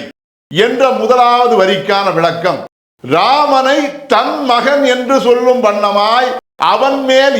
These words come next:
எல்லையில்லாத அன்பும் பாசமும் கொண்ட கைகேயின் உள்ளத்தினையும் கூட பல்வேறு விதமான வஞ்சக வார்த்தைகள்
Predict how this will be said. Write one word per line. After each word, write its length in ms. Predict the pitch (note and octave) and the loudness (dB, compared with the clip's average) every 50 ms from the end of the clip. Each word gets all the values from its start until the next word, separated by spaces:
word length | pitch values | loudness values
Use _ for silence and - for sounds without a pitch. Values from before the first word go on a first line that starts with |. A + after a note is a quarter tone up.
| G3+ G#3+ | 0 -2
எல்லையில்லாத 920 | B3 C4+ C#4 C#4+ C#4 C#4 C4+ C4+ C4+ C4+ C#4 C4+ C4+ C4+ C#4 C#4+ C#4+ D4 C#4+ C4 A3+ | -2 0 0 0 0 0 0 -2 -2 0 2 4 4 4 4 4 2 2 2 2 2
அன்பும் 440 | A3+ A#3 - A#3+ A#3+ C4+ C4+ C4 - - _ _ _ _ _ - | 0 -2 -4 -2 0 0 0 0 0 -4 _ _ _ _ _ -2
பாசமும் 640 | F#3 G3 A#3+ C4+ D4 C#4+ C#4+ C#4+ C4+ C4+ C4+ C4+ C4+ G#3+ A3+ | 0 0 2 2 0 0 0 0 0 -2 -2 -4 -2 0 0
கொண்ட 200 | A#3+ A#3+ A#3+ B3+ A#3+ G3+ F#3 | 0 2 0 -2 -2 0 -2
கைகேயின் 840 | F#3 G#3+ A#3+ A#3 A#3 B3+ B3+ B3+ B3+ B3+ B3+ B3+ B3+ B3+ B3+ C4 B3+ - _ _ _ _ - D3+ F#3 | -2 -2 -2 -2 -2 0 2 2 2 0 -2 -4 -4 -4 -6 -6 -8 -12 _ _ _ _ -8 -4 -2
உள்ளத்தினையும் 880 | A#3+ C4 C4+ C#4 C4+ C4+ - - - C4+ C4+ C4+ C4+ C4+ C#4 C#4+ D4 C#4+ B3+ F#3+ G3 | 0 0 2 0 0 -2 -2 -2 0 0 2 2 2 2 0 0 -2 -2 -4 -2 0
கூட 180 | B3+ C4 C4 C#4 - - - - - - _ _ _ _ - | 0 2 2 2 2 0 -2 -4 -8 -12 _ _ _ _ -2
பல்வேறு 680 | F#3 G#3 B3 C#4 C#4+ C4+ C#4 C#4+ C#4+ C#4+ C#4+ C#4+ C#4+ C#4 C#4+ B3+ | 0 0 0 0 -2 0 2 4 4 4 4 4 4 2 2 0
விதமான 540 | B3+ C4 C#4 C#4 C#4 C4+ C4+ C4+ C4+ C4+ C4+ C4+ C4+ | 0 0 0 2 2 2 2 2 2 2 2 2 0
வஞ்சக 400 | G#3+ A3 B3 C4 C4 C#4 C4+ A#3 B3+ B3+ A3+ | 0 -2 -2 -2 -2 0 0 0 0 0 2
வார்த்தைகள் 600 | G#3+ A#3+ C#4 C4+ C4 - C4+ C4 B3+ B3+ B3+ B3+ | 0 0 0 -2 -4 -2 0 0 2 2 0 0